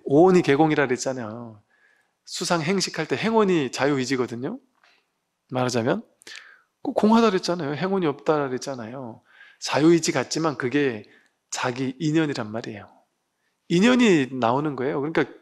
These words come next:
결정 내릴 때 자기 인연 따라 결정 내리게 돼 있어요.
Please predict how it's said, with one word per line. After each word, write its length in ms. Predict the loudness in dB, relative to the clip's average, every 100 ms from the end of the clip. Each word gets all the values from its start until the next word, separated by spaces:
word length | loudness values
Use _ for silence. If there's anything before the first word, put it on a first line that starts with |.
| -4
결정 320 | 0 2 4
내릴 260 | 4 2 2
때 280 | 0 0
자기 260 | -6 -8 -4
인연 220 | -2 -2
따라 180 | -2 -4
결정 300 | -2 -4 -4
내리게 240 | -4 -4 -6
돼 100 | -10
있어요. 420 | -12 -14 -18